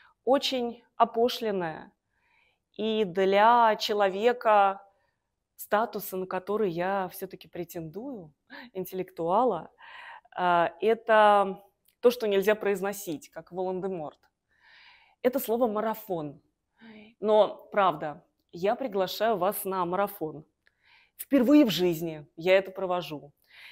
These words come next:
Я понимаю, что у многих из вас был опыт, у кого-то приятный, у кого-то скучный, участие в самых разных марафонах. Я совершенно не готова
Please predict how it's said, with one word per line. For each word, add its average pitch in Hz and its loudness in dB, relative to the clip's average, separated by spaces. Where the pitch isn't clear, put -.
Я 190 4
понимаю, 240 2
что - -4
у 214 0
многих 226 -4
из 185 -6
вас 226 0
был 262 -2
опыт, 262 2
у 185 -12
кого-то 196 0
приятный, 185 0
у 175 -12
кого-то 185 -4
скучный, 185 -10
участие 220 0
в - -18
самых 196 -6
разных 202 -4
марафонах. 170 -6
Я 233 6
совершенно 262 -2
не 233 -4
готова 233 2